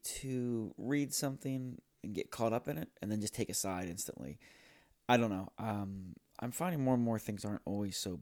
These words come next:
black and white. There are some negative impacts of having a lawn.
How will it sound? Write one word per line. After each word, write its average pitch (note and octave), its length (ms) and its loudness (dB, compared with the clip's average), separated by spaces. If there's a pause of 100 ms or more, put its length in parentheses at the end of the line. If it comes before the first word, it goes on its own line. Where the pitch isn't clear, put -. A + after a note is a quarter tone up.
black F#2 340 -4
and D#2+ 200 -6
white. G2+ 300 -2 (920)
There C3+ 420 4
are D3 380 4
some G2 480 -2
negative G2+ 420 -2
impacts - 520 -4
of F2 260 -6 (560)
having G2 460 -2
a F#2 160 0
lawn. E2 480 -2